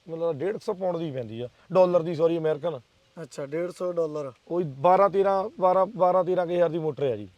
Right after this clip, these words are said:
Speaker 1: ਕੋਈ ਬਹੁਤੀ ਮਹਿੰਗੀ ਨਹੀਂ ਹੈਗੀ।
Speaker 2: ਕੱਪੜਿਆਂ
Speaker 1: ਸੈਂਸਰ
Speaker 2: ਨਾਲੋਂ
Speaker 1: ਸੂੰਸਰ ਪਾ ਕੇ ਪੰਦਰਾਂ ਕੁ ਹਜ਼ਾਰ ਦੀ ਆ।
Speaker 2: ਆਪਣੇ ਉਹ ਤੁਹਾਡੇ ਇੱਧਰ ਜਿੰਨੇ ਵੀਰ ਭਰਾ ਨੇ,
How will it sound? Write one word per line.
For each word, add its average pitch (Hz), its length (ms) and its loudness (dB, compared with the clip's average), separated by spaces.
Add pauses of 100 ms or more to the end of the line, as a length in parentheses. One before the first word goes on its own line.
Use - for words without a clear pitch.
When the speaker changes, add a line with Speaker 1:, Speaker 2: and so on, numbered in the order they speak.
(300)
Speaker 1:
ਕੋਈ 220 100 8
ਬਹੁਤੀ 220 220 6
ਮਹਿੰਗੀ 233 320 4
ਨਹੀਂ 240 100 4
ਹੈਗੀ। 220 340 2
Speaker 2:
ਕੱਪੜਿਆਂ 226 360 0
Speaker 1:
ਸੈਂਸਰ 233 160 6
Speaker 2:
ਨਾਲੋਂ 247 80 8
Speaker 1:
ਸੂੰਸਰ 247 280 6
ਪਾ 240 140 6
ਕੇ 240 80 6
ਪੰਦਰਾਂ 226 300 0
ਕੁ 220 60 6
ਹਜ਼ਾਰ 214 200 10
ਦੀ 175 160 0
ਆ। 113 140 -2 (280)
Speaker 2:
ਆਪਣੇ 214 360 -4
ਉਹ 220 100 -4
ਤੁਹਾਡੇ 196 460 -4
ਇੱਧਰ 196 180 0
ਜਿੰਨੇ 185 400 -6
ਵੀਰ 175 280 -8
ਭਰਾ 175 220 -2
ਨੇ, 156 180 -10